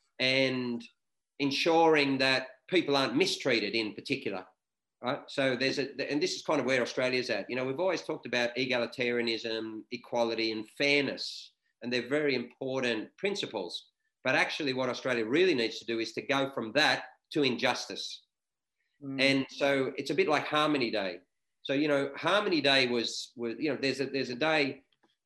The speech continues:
Speaker 1: uh, called the International Day for the Elimination of Racial Discrimination, uh, under the United Nations. Now, this day was, uh, commemorated some decades ago because during apartheid,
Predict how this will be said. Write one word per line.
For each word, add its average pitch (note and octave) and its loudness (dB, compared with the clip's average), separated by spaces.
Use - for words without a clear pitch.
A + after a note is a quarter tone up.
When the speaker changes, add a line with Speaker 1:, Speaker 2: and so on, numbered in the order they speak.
Speaker 1:
uh, B2 -2
called C3 0
the C3+ 4
International C#3+ 2
Day C3 4
for C#3 -2
the C3 -2
Elimination C3 2
of A2+ -6
Racial B2+ 2
Discrimination, C3 -2
uh, A#2 -4
under C3 -2
the A#2+ -2
United A#2+ 0
Nations. A#2+ -2
Now, B2+ -2
this D3+ -2
day C3 0
was, A2+ -4
uh, G#2+ -12
commemorated C3 0
some B2+ -2
decades B2+ 0
ago B2+ 0
because B2 -6
during D3+ 2
apartheid, B2+ -2